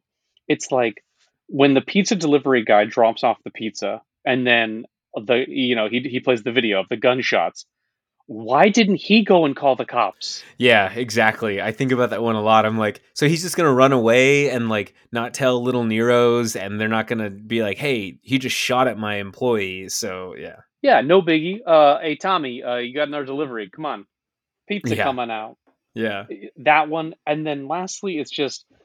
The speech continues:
Speaker 1: it's where it seems like it's too much house for Kevin,
Speaker 2: It's way
Speaker 1: Buzz,
Speaker 2: too much house.
Speaker 1: and Linny. But I'll scroll down to my notes, uh, so down at the bottom, 'cause I, I Googled, I was like, "How many kids?" I was like, "There's only three children."
Speaker 2: No, they
Speaker 1: And
Speaker 2: have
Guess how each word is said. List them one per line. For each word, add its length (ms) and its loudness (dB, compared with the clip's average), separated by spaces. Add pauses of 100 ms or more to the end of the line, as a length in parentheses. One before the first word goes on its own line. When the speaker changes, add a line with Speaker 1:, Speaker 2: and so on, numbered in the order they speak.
(320)
Speaker 1:
it's 200 -16
where 180 -8
it 180 -16
seems 300 -4
like 100 -2
it's 200 -6
too 200 0
much 240 0
house 540 0 (240)
for 160 -4
Kevin, 580 0
Speaker 2:
It's 140 -12
way 180 -4
Speaker 1:
Buzz, 160 6
Speaker 2:
too 120 2
much 160 -10
house. 420 -16 (120)
Speaker 1:
and 240 -6
Linny. 400 -6 (200)
But 300 2
I'll 120 0
scroll 320 -2
down 240 -2
to 80 -6
my 160 -4
notes, 400 -8 (100)
uh, 60 -6 (100)
so 200 -4 (120)
down 180 0
at 80 -10
the 120 -12
bottom, 320 -2 (420)
'cause 120 -4 (100)
I, 300 -2 (260)
I 100 -6
Googled, 300 -6
I 80 -2
was 180 -14
like, 220 -8 (380)
"How 180 -2
many 260 -2
kids?" 420 -2
I 40 -4
was 80 -8
like, 160 -4
"There's 160 -6
only 160 -2 (100)
three 300 0
children." 640 2
Speaker 2:
No, 420 -4
they 60 4
Speaker 1:
And 160 4
Speaker 2:
have 100 -12